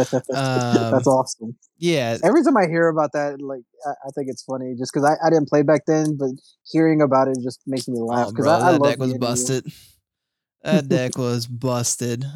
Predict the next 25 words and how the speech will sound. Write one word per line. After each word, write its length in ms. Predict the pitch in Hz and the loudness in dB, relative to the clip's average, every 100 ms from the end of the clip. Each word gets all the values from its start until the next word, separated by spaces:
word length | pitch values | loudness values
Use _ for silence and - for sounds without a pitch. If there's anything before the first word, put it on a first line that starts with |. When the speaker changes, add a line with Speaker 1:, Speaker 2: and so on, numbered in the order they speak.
| - _ | -16 _
Speaker 1:
Um, 580 | 131 131 123 120 120 117 | -8 -6 -6 -6 -6 0
Speaker 2:
I, 180 | 170 196 - - | 2 2 -2 -2
I 120 | 180 | 2
Speaker 1:
mm. 60 | 214 | 4
Speaker 2:
listened 320 | 214 226 202 | 2 0 -6
to 120 | 185 | -4
the, 340 | 165 165 160 147 - | -2 0 -2 -4 -12
to 80 | 160 | -6
y'all's 300 | 147 147 143 - | -2 -2 -4 -6
podcast 360 | 147 139 151 - | -6 -4 -6 -4
about, 240 | 135 135 | -4 -4
like, 140 | 131 117 | -4 -10
the 80 | 117 | -8
history 380 | 139 135 143 139 | -6 -6 -2 0
of 80 | |
the 100 | 135 | 0
game 320 | 123 131 139 139 | -2 -2 -2 -2
and 200 | 135 123 | -2 -2
how 300 | 131 131 131 127 | 2 4 2 2
that 180 | 127 131 | 0 2
deck 260 | 131 127 | 0 0
was 360 | 135 127 123 - | 0 0 0 -6
one 200 | 151 135 | -4 -2
of 60 | 131 | 2
the 220 | 131 123 | 2 2